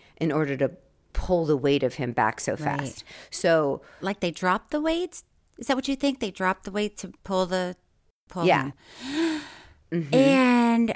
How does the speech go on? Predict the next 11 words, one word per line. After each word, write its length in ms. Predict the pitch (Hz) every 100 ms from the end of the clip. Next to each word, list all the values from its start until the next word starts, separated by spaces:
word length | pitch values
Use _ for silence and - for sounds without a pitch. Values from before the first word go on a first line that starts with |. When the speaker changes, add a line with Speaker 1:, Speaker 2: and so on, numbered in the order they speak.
| -
Speaker 2:
uh, 400 | 208 214 214 208
something 600 | - - - - - 226
Speaker 1:
Yeah. 180 | 180 262
Speaker 2:
was, 480 | 214 208 - - - _ _ -
Speaker 1:
It 120 | 160
was 120 | 165
Speaker 2:
yeah. 60 | 180
Speaker 1:
just 100 | 175
a 60 |
freak 240 | 185 190 175
accident. 540 | 170 202 - 131 -